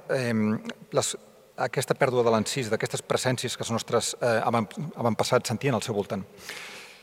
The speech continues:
us faig cinc cèntims del meu camí. Jo vaig començar creient que només hi havia molècules, àtoms, massa i energia.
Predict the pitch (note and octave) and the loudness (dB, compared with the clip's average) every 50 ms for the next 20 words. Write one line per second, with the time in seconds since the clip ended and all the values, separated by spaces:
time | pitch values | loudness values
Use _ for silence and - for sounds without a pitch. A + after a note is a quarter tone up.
0 | - _ _ _ _ _ _ _ _ _ _ - D3+ - - E3 D#3 - F#3 D#3+ | -20 _ _ _ _ _ _ _ _ _ _ -6 0 6 6 6 8 8 6 6
1 | - D#3+ D3 C3+ D3+ C3+ B2 C#3+ B2+ B2+ B2 - - A#2 A2 A2 F#2+ A2 - - | 6 4 4 4 0 2 4 4 4 4 4 4 6 4 4 4 2 -2 -8 -6
2 | - - B2 C3 B2 C#3 B2+ - - - - D3 C3+ B2 - C#3+ B2+ - C3+ C3+ | -2 2 4 8 8 8 8 8 4 0 2 2 2 4 2 0 2 4 4 4
3 | C#3 B2+ - B2+ A#2+ A#2+ - B2+ A#2 A#2+ A#2+ A#2 A2+ - - - - - - - | 4 4 2 2 2 2 2 2 4 6 8 8 6 4 -2 -12 -18 -20 -20 -20
4 | - - - - - - - - - - - - - - - - - - F#3+ F#3+ | -20 -20 -20 -20 -20 -20 -20 -20 -20 -20 -20 -20 -20 -20 -20 -20 -16 -12 -8 -6
5 | E3 D3 A#2+ A#2 A2+ A2+ A#2 A#2+ B2 - - C3 C3 B2+ B2+ - - - - - | -2 0 2 6 6 8 8 8 6 6 4 4 6 6 4 2 -2 -2 2 4
6 | B2 A#2+ - - C3 A#2+ - - A#2+ A2 - - A#2 A#2 A2+ A2 G2+ G2 A2 F#2+ | 4 4 6 4 0 0 2 2 2 2 2 0 0 2 2 2 0 0 -2 -2
7 | F#2 | -4